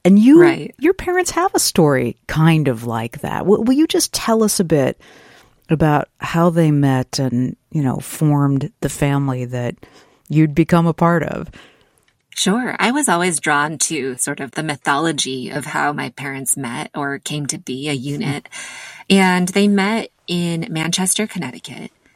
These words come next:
Speaker 2: which is a suburb of Hartford. And they met sometime in,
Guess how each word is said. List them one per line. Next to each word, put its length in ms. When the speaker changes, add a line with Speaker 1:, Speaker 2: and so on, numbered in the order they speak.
Speaker 2:
which 180
is 120
a 60
suburb 380
of 140
Hartford. 640
And 520
they 180
met 340
sometime 760
in, 460